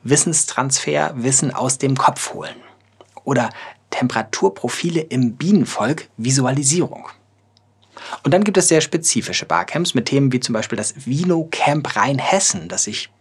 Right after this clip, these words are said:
dem Thema Wein und Tourismus in der besagten Region widmet. Entsprechend lassen sich auch im Schulbereich alle Themenbereiche von A bis Z setzen. Entweder offen, also für alles, was in dieser konkreten Schule interessant sein könnte,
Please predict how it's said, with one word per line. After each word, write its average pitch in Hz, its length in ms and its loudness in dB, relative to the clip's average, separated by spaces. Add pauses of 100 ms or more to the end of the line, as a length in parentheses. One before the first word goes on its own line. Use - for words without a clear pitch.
dem 110 140 -4
Thema 107 340 0
Wein 156 280 2
und 139 160 -2
Tourismus 143 500 0
in 127 120 -4
der 117 100 0
besagten 107 440 -4
Region - 360 -10
widmet. - 400 -18 (1400)
Entsprechend 143 640 0
lassen 131 240 4
sich 113 180 0
auch 143 160 4
im 135 140 -2
Schulbereich 90 680 2
alle 214 420 2
Themenbereiche 127 680 2
von - 220 -8 (100)
A 143 300 2
bis - 360 -4 (200)
Z - 380 -2
setzen. - 480 -2 (500)
Entweder 135 480 2
offen, 214 500 4 (100)
also 113 280 -2
für - 160 0
alles, 220 280 2
was 135 240 2
in 135 320 2 (120)
dieser 156 400 0
konkreten - 320 -2
Schule 123 200 0
interessant - 380 -6
sein 113 160 -2
könnte, 127 300 -4